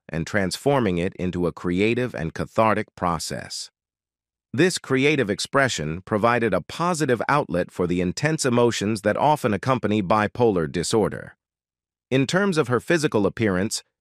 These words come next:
Kim Novak became a subject of public attention and scrutiny in two thousand fourteen when Donald Trump took to Twitter to comment on her appearance after she presented an award at the Oscars. She openly acknowledged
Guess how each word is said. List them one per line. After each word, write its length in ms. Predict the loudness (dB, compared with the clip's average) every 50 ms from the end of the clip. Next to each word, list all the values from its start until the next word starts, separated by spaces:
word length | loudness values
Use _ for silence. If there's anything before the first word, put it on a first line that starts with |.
| _ _ _ _
Kim 340 | 0 2 2 4 4 4 4
Novak 560 | 6 6 4 4 4 2 2 0 0 -4 -4
became 400 | -6 -6 -4 0 0 0 2 2
a 60 | 0
subject 480 | 0 2 2 2 2 2 2 0 0 0
of 160 | -4 -6 -2
public 340 | 0 0 2 2 2 0 0
attention 540 | -2 -2 0 0 0 0 2 0 2 2 2
and 140 | 2 0 -2
scrutiny 580 | -4 0 2 2 2 2 2 0 0 2 2
in 140 | 0 0 0
two 160 | 0 -2 2
thousand 380 | 2 4 4 4 2 0 -2 -2
fourteen 800 | 0 2 2 2 2 2 _ -2 0 2 2 2 2 2 0 -4 -8 -16 -20 -8 -2
when 180 | 0 0 2 4
Donald 460 | 4 4 4 4 2 0 0 -2 -2
Trump 300 | 0 0 2 2 0 0 -2
took 180 | -2 -2 0 _
to 80 | -4 -6
Twitter 440 | -2 2 2 4 4 4 2 2 -2 _
to 80 | -8 -8
comment 540 | -6 -2 2 2 4 4 4 2 2 2
on 160 | 2 2 2 2
her 160 | 4 4 4
appearance 500 | 2 2 2 2 4 4 4 2 2 2
after 280 | 2 2 2 0 -4
she 180 | -4 -2 -2 0
presented 560 | 0 0 0 2 2 0 2 2 2 2 4
an 140 | 4 4 4
award 420 | 2 2 4 4 4 6 6 4
at 120 | 2 0 0
the 120 | -4 0 2
Oscars. 600 | 2 2 2 2 -2 -4 -6 -8 -8 -8 -10 -12 -12 _ -20 -20 -20 -20 -20 -20 -8
She 200 | -2 0 2 2 6
openly 480 | 6 4 6 6 4 2 2 4 4 4
acknowledged 840 | 2 2 2 2 4 4 4 4 4 2 0 0 -2 -6 -10 -12